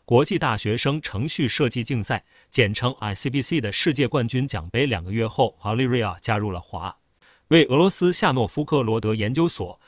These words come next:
从事智能计算应用加速技术方面的研究。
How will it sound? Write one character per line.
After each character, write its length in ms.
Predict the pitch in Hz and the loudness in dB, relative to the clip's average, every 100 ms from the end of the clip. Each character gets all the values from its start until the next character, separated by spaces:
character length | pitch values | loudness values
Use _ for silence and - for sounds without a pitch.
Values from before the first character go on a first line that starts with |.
| - | -4
从 240 | 110 143 | 2 2
事 200 | - 156 | 2 0
智 180 | 117 220 | 2 2
能 180 | 107 120 | 2 0
计 160 | 202 | -2
算 260 | 123 120 101 _ | 0 0 -4 _
应 240 | - 180 127 | 4 4 6
用 220 | 131 113 | 2 0
加 240 | 139 117 | 0 0
速 220 | 123 120 107 | 0 -4 -2
技 180 | 160 | -2
术 140 | 110 90 | -2 -4
方 140 | 104 | -2
面 140 | 107 90 | -2 -4
的 80 | |
研 220 | 87 87 101 | -6 -8 0
究。 280 | 123 123 | 2 0